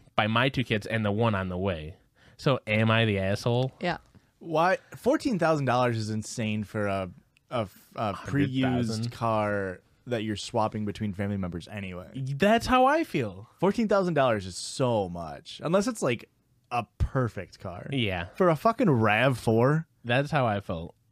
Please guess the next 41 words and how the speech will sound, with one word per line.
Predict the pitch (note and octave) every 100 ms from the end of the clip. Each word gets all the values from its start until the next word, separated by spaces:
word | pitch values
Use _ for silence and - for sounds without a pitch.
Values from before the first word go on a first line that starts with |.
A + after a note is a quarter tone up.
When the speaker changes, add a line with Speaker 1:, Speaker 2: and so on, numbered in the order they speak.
| _ -
Speaker 2:
I |
mean, | A3+ B3 A3
the | G3+
used | A3 B3+ D4
car | - C4 B3+ C4 B3
market | B3 B3 B3+
right | A#3 A3
now | A#3 A3+
is | G3+ G#3+
Speaker 1:
It | A3
is | G#3
Speaker 2:
insane. | F#3+ F#3+ -
Speaker 1:
crazy, | G#2+ E3+
Speaker 3:
Yeah. | D#3 -
Speaker 1:
but | C3
still. | - - E3+ C3+ F2 F2+
Speaker 3:
But | G#3
it's | G#3+
insane | A#3+ C#4 D#4
because | B3+ G3+ F#3+
of | F3+
Speaker 2:
But | -
Speaker 3:
markups | D#3 E3+ D3+ B2 -
at | C3+ C3+
the | A2+
dealership. | A2+ B2+ B2 G#2+ A#2+ G#2+ F#2 A#2+
And, | A2
Speaker 1:
Yeah. | G2 D2+ F2
Speaker 3:
like, | C#3 C3+
y-, | C#3 C3+ C3+
you | B2+ C#3
know, | A#2+
you | B2+ D#3+
don't | F#3 C#3 - _
need | B2+ B2+ D3 B2+
to | G#2+
take | - - C3+ A2+
that | A2 F#2
markup | A2 A2 A#2 A2 F#2+ - _ _ _ _ _ _ _ _ _ -
for | A2
blood. | F2+ G2+ G2 F#3 D3 - G3